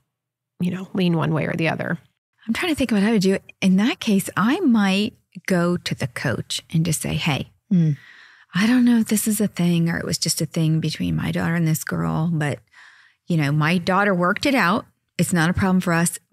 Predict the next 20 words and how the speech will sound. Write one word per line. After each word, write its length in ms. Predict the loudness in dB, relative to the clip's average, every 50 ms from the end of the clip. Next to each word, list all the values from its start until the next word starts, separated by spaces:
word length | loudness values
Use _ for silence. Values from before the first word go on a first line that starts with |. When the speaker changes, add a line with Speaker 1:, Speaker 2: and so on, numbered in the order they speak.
| _ _ _
Speaker 2:
but 280 | -2 0 0 0 -2 -6 _ _ _ _ _ _ _ -4
I've 200 | -2 -2 -2 -4
heard 300 | -6 -4 -2 -2 0 0
rumors 380 | 0 2 2 2 2 0 0
that 160 | -2 -2 -4
it's 120 | -4 -6 -8
kind 360 | -8 -6 -2 0 2 2 2
of 180 | 2 0 -2 -4
happening 520 | -4 -4 -4 -4 -2 -2 -2 0 0 0
now 180 | 0 0 -2 -2
with 160 | -2 -4 -4
another 240 | -4 -4 -2 -2 -2
girl. 160 | -4 -4 -6 -6 -6
So 140 | -4 -2 -2
you're 380 | 0 0 2 2 2 2 2 2
with 260 | 2 2 2 0 0
them. 240 | 0 2 2 4 4
Speaker 3:
Yeah. 480 | 4 4 2 0 -2 -2 -4 -4 -6 -6 -8 -8 _ _ _ _ _ _ -6
Speaker 2:
Can 240 | -2 2 2 4 4
you 540 | 4 4 4 4 4 2 2 2 0 -2